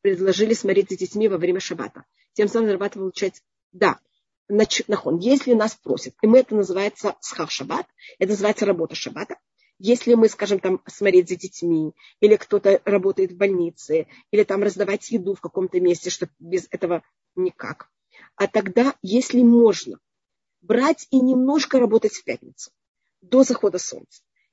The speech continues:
или немножко работать в-, после захода шаб-, того, как шаббат уже заканчивается, тогда это называется, что мы получаем деньги за то время, которое было до шаббат, и это называется хавлаа. Тогда как будто работа, деньги за шаббат, оно как будто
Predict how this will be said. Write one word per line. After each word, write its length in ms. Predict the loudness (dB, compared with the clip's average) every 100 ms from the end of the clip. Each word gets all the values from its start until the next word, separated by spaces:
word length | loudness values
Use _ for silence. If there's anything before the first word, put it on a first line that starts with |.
| -6
или 180 | -2 2
немножко 560 | 4 4 0 -2 -2
работать 560 | -2 0 0 0 -6 _ -12
в-, 80 | -12 _ _
после 320 | -4 -2 -2 -4 -6
захода 360 | -10 -8 -8
шаб-, 280 | -8 -12 -14 _ _ _ -20 _
того, 280 | 0 2 2 _
как 180 | -4 -4
шаббат 300 | -4 -6 -8 _ -20 -12
уже 200 | -4 -4
заканчивается, 680 | -4 -2 -2 0 -4 -4 -8 _ _ _ _ _
тогда 380 | -6 0 0 0 -2
это 180 | 0 2
называется, 680 | 0 -2 -2 -2 -4 -10 -12
что 200 | -4 -2
мы 100 | 0
получаем 480 | -2 0 0 0
деньги 400 | 0 0 0 -4 -18 _ -2
за 140 | -2
то 180 | 4 4
время, 300 | 4 2 0
которое 260 | -2 -4
было 140 | -2 -4
до 80 | -6
шаббат, 360 | -4 -4 -2
и 40 | -2
это 140 | 0
называется 340 | -2 -2 -4
хавлаа. 480 | -8 -4 -4 -4 -8 _ _ _ _ -4
Тогда 220 | 0 0
как 100 | 2
будто 240 | 4 4
работа, 340 | 4 4 4 0
деньги 300 | -4 -4 -2
за 100 | -4
шаббат, 300 | 0 2 2
оно 180 | 2 2
как 120 | 2
будто 160 | 2